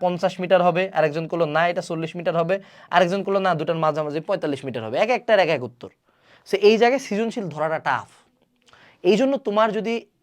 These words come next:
actually ফিজিক্সে ভালো করতে চাও, সিকিউ পার্টে চোখ কান বন্ধ করে যে কোনো একটা মেডিজি নিবা, তুমি যে চ্যাপ্টারগুলো আনসার করতে চাও, বা প্রতিটা চ্যাপ্টারের প্রথম দশটা সিকিউ যারা খারাপ স্টুডেন্ট,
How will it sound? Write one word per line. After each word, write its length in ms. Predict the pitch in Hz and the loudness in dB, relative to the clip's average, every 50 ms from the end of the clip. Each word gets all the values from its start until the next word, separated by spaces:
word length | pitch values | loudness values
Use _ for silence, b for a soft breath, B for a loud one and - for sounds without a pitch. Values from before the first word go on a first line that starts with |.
| - 170 | -10 -10
actually 440 | - - - - 247 247 247 254 247 - | -10 -10 -4 0 2 2 2 2 -2 -4
ফিজিক্সে 320 | - 196 202 - - - 180 139 120 | -4 -6 -6 -6 -6 -8 -10 -8 -6
ভালো 160 | 123 147 160 - | -6 -4 -4 -4
করতে 160 | 175 156 - 156 | -8 -12 -10 -10
চাও, 100 | 165 160 - - | -10 -10 -10 -10
সিকিউ 240 | - 202 175 247 247 202 - | -12 -8 -6 -4 -4 -2 0
পার্টে 260 | 160 123 113 - 104 87 - _ _ _ _ _ b b b b b b b b b b _ _ _ _ _ _ _ - | 0 0 -2 -2 -8 -16 -16 _ _ _ _ _ b b b b b b b b b b _ _ _ _ _ _ _ -8
চোখ 120 | 269 262 269 - _ - | -6 -6 -6 -8 _ -2
কান 140 | 294 285 254 208 170 | -2 0 0 0 0
বন্ধ 180 | 175 175 180 175 165 170 | 0 0 -2 -2 -4 -2
করে 160 | 180 175 214 254 247 - 170 - | -2 -2 -2 -2 -4 -6 -12 -10
যে 80 | 254 269 269 | -10 -8 -6
কোনো 100 | 285 254 240 | -6 -6 -4
একটা 140 | 226 - 214 190 180 | -4 -4 -4 -4 -2
মেডিজি 360 | 180 185 190 165 202 180 202 196 185 | 0 0 0 0 -2 -2 -2 -4 -4
নিবা, 200 | 190 165 190 202 247 _ _ _ _ _ _ - | -4 -4 -4 -6 -8 _ _ _ _ _ _ -14
তুমি 120 | 175 180 170 165 | -10 -6 -4 -4
যে 60 | 170 165 170 | -4 -2 -2
চ্যাপ্টারগুলো 480 | 165 165 - - 160 165 165 170 170 165 156 | -4 -4 -4 -4 -4 -2 -2 0 0 0 0
আনসার 220 | 151 - - 170 165 170 | -2 -4 -10 -10 -10 -10
করতে 180 | 170 165 - 165 - | -10 -10 -10 -12 -10
চাও, 100 | - 180 175 | -12 -14 -14
বা 60 | 190 175 - - | -16 -16 -10 -8
প্রতিটা 260 | 180 165 196 180 185 170 | -8 -6 -4 -4 -2 -2
চ্যাপ্টারের 400 | 190 170 170 - 170 180 208 285 - b b b b b b b b b _ | -2 -2 -2 -2 -2 0 -2 -2 -4 b b b b b b b b b _
প্রথম 300 | - 233 233 - 262 285 277 233 156 139 175 | -2 -2 0 2 2 2 2 2 4 6 8
দশটা 400 | 190 196 - - - - 247 240 226 - - | 8 8 6 2 -2 2 4 4 4 2 -2
সিকিউ 300 | - 175 - 185 180 135 104 98 - _ _ _ _ _ _ _ _ _ _ - 151 | -10 -8 -4 -2 -2 -2 -2 -4 -10 _ _ _ _ _ _ _ _ _ _ -2 0
যারা 140 | 160 165 160 - | 0 0 0 2
খারাপ 180 | - 196 185 180 - | 2 4 4 4 2
স্টুডেন্ট, 300 | - - 143 131 117 104 | -2 -4 -2 -2 -2 -4